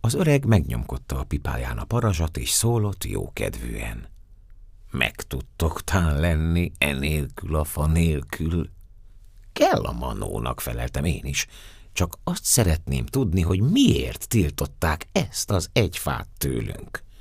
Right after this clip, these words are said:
„Miért?” felelte az öreg. „Hát azért, mert törvényez.”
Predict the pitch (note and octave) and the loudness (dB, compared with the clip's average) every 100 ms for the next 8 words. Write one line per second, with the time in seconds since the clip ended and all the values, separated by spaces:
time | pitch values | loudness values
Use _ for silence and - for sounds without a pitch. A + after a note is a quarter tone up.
0 | - - - A1+ A1+ C3+ B1+ C2+ C#2+ C#3 | -20 -14 -6 -2 0 2 4 4 2 0
1 | - - - - - C#2 C#2+ C#2 D2 B1+ | -4 -6 -10 -12 -8 -4 -2 -2 -2 -2
2 | - - - - - - - G2 - - | -6 -12 -16 -18 -18 -16 -4 -4 -4 -8
3 | - - - G#2+ G2 G#2+ A#2+ A#2+ B2 - | -20 -20 0 6 8 10 10 10 6 2
4 | - A2+ A#2 A2 A2 - - A2+ F2+ C#2+ | 4 6 8 6 4 2 8 10 10 6
5 | E2 D2 D2 D#2+ D#2 | 4 4 4 4 2